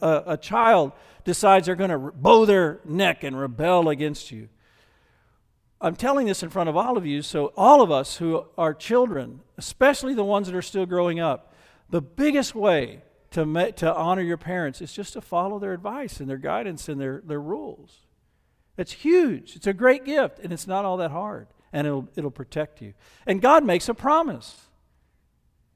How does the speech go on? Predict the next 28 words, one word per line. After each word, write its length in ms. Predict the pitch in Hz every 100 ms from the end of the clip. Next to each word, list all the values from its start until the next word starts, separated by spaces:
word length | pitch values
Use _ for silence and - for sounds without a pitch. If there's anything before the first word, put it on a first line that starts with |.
| _ _ _ _ _
You 140 | - 220
don't 160 | 294
have 220 | 262 269 -
to 80 | 277
know 160 | 254
how. 460 | 196 190 175 254 254
You 120 | 196
can't, 300 | 196 262 269 - _ _ -
you 140 | 247
don't 160 | 285 285
have 220 | 254 277
to 100 | 240
reason 460 | 202 226 247 190 170
it. 200 | 208 -
Your 120 | 202
brain's 320 | 196 247 294
not 180 | 262 277
fully 220 | 277 294
developed 420 | 302 285 294 285 339
anyway. 460 | 339 285 147 98 - _ _ _ - _ _ _ _
Just 440 | - 262 285 - -
trust 560 | - 269 226 156 -
that 180 | 196 180
you'll 160 | 214 202
live 160 | 233
a 60 | 240
longer 520 | 208 202 247 294 285
life, 480 | 269 269 220 131 -